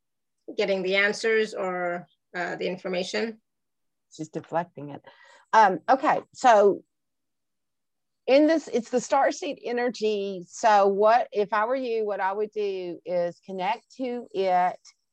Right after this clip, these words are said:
Speaker 2: as a being and then nurture it and allow it to connect to you, 'cause it carries those codes for you. And when you allow that to, to, um,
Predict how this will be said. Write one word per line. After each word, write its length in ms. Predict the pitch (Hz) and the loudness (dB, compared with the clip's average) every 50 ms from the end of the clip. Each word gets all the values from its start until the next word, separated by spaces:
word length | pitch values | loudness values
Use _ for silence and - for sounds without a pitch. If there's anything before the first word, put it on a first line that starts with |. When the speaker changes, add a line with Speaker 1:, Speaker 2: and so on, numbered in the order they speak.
| _ _ _ - | _ _ _ -2
Speaker 2:
as 320 | 190 185 190 208 226 214 208 | 0 2 2 2 2 -2 -4
a 100 | 240 233 | -10 -10
being 920 | 196 175 - 214 226 233 240 240 233 214 190 180 170 165 165 160 156 156 - _ _ _ _ _ _ _ _ - | -10 -10 -8 -6 -6 -6 -6 -6 -6 -6 -4 -4 -6 -6 -6 -6 -8 -8 -10 _ _ _ _ _ _ _ _ -2
and 320 | 185 185 180 180 185 180 | 0 0 0 0 -2 -4
then 200 | 190 185 185 185 | -4 -4 -4 -4
nurture 460 | 185 190 202 220 220 - - 180 - - | -2 -2 -2 -4 -4 -6 -8 -8 -8 -6
it 300 | - 151 139 127 - - _ _ _ _ _ _ _ _ _ | -4 -4 -4 -4 -4 -8 _ _ _ _ _ _ _ _ _
and 160 | 170 180 175 | -4 -4 -2
allow 600 | 170 170 165 180 190 190 190 190 196 190 185 - - - | -2 -4 -2 0 0 2 2 2 2 2 0 -2 -4 -6
it 340 | 185 190 185 175 165 165 - _ _ _ - - | -4 -2 -2 -2 -2 -4 -8 _ _ _ -14 -12
to 120 | 196 175 | -12 -12
connect 400 | 160 - 185 185 180 185 170 - _ _ _ _ | -12 -10 -10 -8 -6 -8 -8 -10 _ _ _ _
to 180 | 254 247 262 262 | -8 -8 -6 -6
you, 320 | 240 202 175 156 147 147 | -6 -6 -4 -4 -6 -6
'cause 240 | 143 - 185 160 185 | -6 -8 -8 -6 -6
it 160 | 185 - - _ _ - | -6 -8 -8 _ _ -12
carries 520 | - 208 208 208 220 214 208 196 202 - - | -6 -4 -2 0 0 0 -2 -4 -6 -6 -6
those 260 | 180 165 160 - _ | -6 -6 -6 -10 _
codes 480 | _ - 190 185 185 180 - - - _ | _ -4 -4 -2 -4 -6 -8 -16 -14 _
for 220 | - 170 180 190 | -4 -2 -2 -2
you. 360 | 208 220 247 269 302 311 311 - _ _ _ _ _ _ | -2 -2 -2 -4 -4 -4 -6 -10 _ _ _ _ _ _
And 200 | 180 196 190 190 | -4 -2 -2 -2
when 180 | 196 196 196 202 | -2 -2 -2 -2
you 220 | 208 220 233 202 | -2 0 2 2
allow 600 | 175 180 180 180 180 190 202 214 226 233 233 220 226 208 | 2 4 4 2 2 2 2 2 2 2 2 0 0 -2
that 400 | 208 196 185 185 185 180 175 - _ _ - - | -2 -2 0 0 -2 -2 -4 -6 _ _ -14 -10
to, 300 | 202 190 180 175 160 156 _ _ _ _ _ _ | -8 -8 -8 -8 -10 -14 _ _ _ _ _ _
to, 400 | - 185 175 175 170 170 165 - - - | -8 -6 -6 -6 -6 -6 -8 -8 -6 -4
um, 360 | 156 156 156 156 151 147 | -2 -2 -2 -2 -4 -6